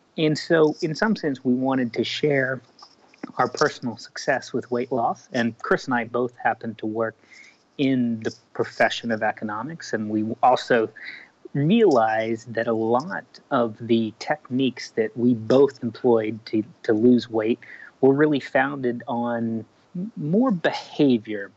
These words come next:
more, you know, this new behavioral type of economics as opposed to nutritional, uh,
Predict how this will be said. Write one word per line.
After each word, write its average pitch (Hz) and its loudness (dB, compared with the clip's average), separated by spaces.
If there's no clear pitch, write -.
more, 160 -4
you 117 -4
know, 107 -6
this 110 2
new 131 6
behavioral 120 2
type 113 0
of 110 -2
economics 113 -2
as 107 0
opposed 117 0
to 110 2
nutritional, 110 0
uh, 104 2